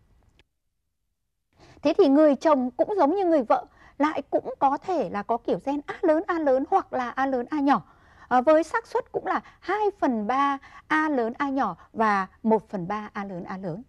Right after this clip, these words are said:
À, tức là cái cặp vợ chồng này, cái xác suất chúng ta đều phải tính ở hai cái trường hợp khác nhau, hai cái kiểu gen khác nhau. Thế thì cụ thể, à, bây giờ, à, tính như thế nào thì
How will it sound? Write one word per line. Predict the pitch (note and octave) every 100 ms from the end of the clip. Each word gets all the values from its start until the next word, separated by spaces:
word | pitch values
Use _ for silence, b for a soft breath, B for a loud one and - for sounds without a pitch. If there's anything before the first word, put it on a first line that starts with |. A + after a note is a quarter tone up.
| b b b b
À, | -
tức | D#3+ E4+
là | F4
cái | -
cặp | C4+ F4 -
vợ | G#3+ -
chồng | - F#3+
này, | F#3+ F3+ D3+ b b b
cái | G3
xác | - E4+
suất | - F4+
chúng | - G#3
ta | B3
đều | C4 A3
phải | - D#3+
tính | - F#3+ A#3+ A4+ b -
ở | G3 C#3+
hai | - D#4+
cái | - A3
trường | C4
hợp | F3+ G3 - _ _ -
khác | - F#3+ C4
nhau, | A#3 A3 b
hai | b D#4 E4
cái | C#4
kiểu | - A3 -
gen | G3+
khác | F3 B3
nhau. | G#3+ G3+ F#3+ _ b b b b
Thế | B3+
thì | D4+ - -
cụ | D4+ -
thể, | - A#3 D#3+ - b b
à, | F#3 F3+
bây | A#3
giờ, | A#3 A3 F3+ E3 b
à, | F#3
tính | F3 G3 F3+
như | C4
thế | A3+ F#3
nào | A#3 C4 G3+ - B B B
thì | G3+ F3